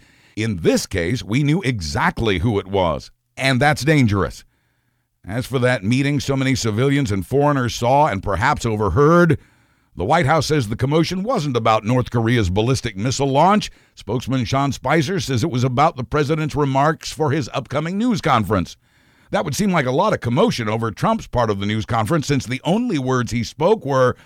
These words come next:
"I just want everybody to understand and fully know that the United States of America stands behind Japan, its great ally, one hundred percent.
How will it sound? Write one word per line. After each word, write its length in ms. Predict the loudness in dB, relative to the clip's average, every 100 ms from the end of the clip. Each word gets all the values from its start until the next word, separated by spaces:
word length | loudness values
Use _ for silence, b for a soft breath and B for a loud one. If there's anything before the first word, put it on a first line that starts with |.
| B B B
"I 120 | -4
just 160 | -2 -2
want 160 | 0
everybody 380 | 2 4 4 4
to 140 | 4 4
understand 500 | 2 0 0 0 2
and 160 | 0
fully 280 | 2 0 2
know 200 | 0 0
that 160 | -2 -4
the 80 |
United 380 | -2 0 0 -2
States 280 | -2 -2 -2
of 100 | -2
America 440 | 0 0 0 -4
stands 320 | -6 -4 -4 -2
behind 380 | -2 -2 -2
Japan, 420 | -4 -4 -2 0 -2
its 140 | -6
great 280 | 0 2 2
ally, 400 | 0 -2 2 0 0 b
one 260 | 0 2 2
hundred 340 | 2 0 -2
percent. 440 | -6 -4 -2 -4